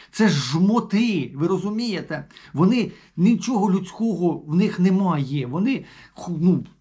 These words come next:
так само, як і в верхах, крадуть безбожно, на оцій електроенергії потікали,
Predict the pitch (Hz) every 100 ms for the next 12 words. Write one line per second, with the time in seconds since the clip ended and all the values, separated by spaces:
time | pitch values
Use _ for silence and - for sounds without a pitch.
0 | _ - 202 196 226 214 202 190 202 175
1 | 208 185 240 214 - - 175 175 139 123
2 | 190 151 175 190 143 147 151 180 208 190
3 | 185 185 175 165 127 127 139 143 147 135
4 | 113 117